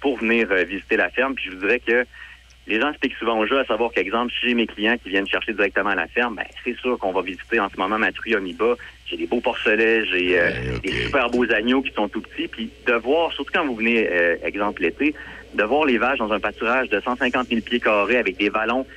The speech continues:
Speaker 1: qui peuvent un petit peu regagner leur, euh, leur, leur esprit, euh, on va dire, euh,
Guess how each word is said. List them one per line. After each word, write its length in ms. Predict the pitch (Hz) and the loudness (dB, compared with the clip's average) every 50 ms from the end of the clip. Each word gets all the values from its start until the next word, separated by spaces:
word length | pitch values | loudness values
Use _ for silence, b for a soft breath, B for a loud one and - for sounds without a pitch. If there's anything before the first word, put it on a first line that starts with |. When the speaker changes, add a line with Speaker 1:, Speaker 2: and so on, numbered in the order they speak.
| B B - | B B -20
Speaker 1:
qui 60 | - - | -6 -4
peuvent 180 | - 113 110 | -2 0 0
un 100 | 123 123 | 0 0
petit 120 | 123 - - | -2 -2 -2
peu 100 | 160 151 | -2 0
regagner 340 | 131 120 110 110 113 120 | 2 2 0 2 2 2
leur, 280 | 117 113 104 104 101 95 | 2 2 2 2 2 2
euh, 380 | 98 95 92 90 90 90 78 - - | 2 2 4 4 4 2 0 -2 -2
leur, 200 | 87 90 85 82 | -2 -2 0 0
leur 180 | 90 87 90 | 0 0 0
esprit, 520 | 101 98 - - - - 107 113 117 117 107 | 0 -2 -4 -6 -12 -8 -6 -2 0 2 2
euh, 100 | 98 92 | 2 2
on 140 | 82 90 95 | 0 -2 0
va 120 | 87 90 | 0 0
dire, 280 | 87 - 95 107 110 104 92 98 | 0 0 0 0 0 2 2 2
euh, 240 | 92 90 87 87 | 4 4 4 2